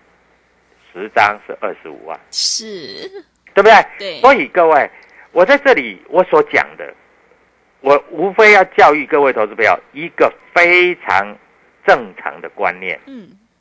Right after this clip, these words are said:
Speaker 1: 什么观念？股票要会买，要会做波段，也要会卖，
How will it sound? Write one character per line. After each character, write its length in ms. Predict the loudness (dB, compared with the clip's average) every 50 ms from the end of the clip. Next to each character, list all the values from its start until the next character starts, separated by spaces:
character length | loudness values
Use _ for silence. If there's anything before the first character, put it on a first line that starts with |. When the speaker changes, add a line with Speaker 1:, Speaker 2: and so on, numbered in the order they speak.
| _ _ -2
Speaker 1:
什 100 | -2 0
么 100 | 0 0
观 200 | 2 2 2 2
念？ 200 | 2 0 0 0 _ _ _ _ _ _ _ _ _ _ _ _ _
股 140 | -8 -8 -2
票 340 | 2 4 4 4 4 2 -2 _ _ _ _ _ _ _ _ _ _ _ _ _ _ _ _ _ _ _ _ _ _ 2
要 220 | 4 4 4 4
会 320 | 0 0 2 2 2 2 0 _ _
买， 240 | -4 -2 -2 -2 -2 -6 _ _ _ _ _ _ _ _ _ _ _ _ _ _ _ _ _ _
要 220 | 2 4 4 4 4
会 200 | 2 0 -2 -2
做 180 | -2 -4 -4 -4
波 260 | -4 -4 -4 -4 0
段， 260 | 2 4 4 4 2 -2 _ _ _ _ _ _ _ _ _ _ _
也 220 | -2 0 0 0 2
要 200 | 4 4 2 2
会 240 | 0 -2 -6 -6 -4
卖， 320 | 0 0 2 2 2 -2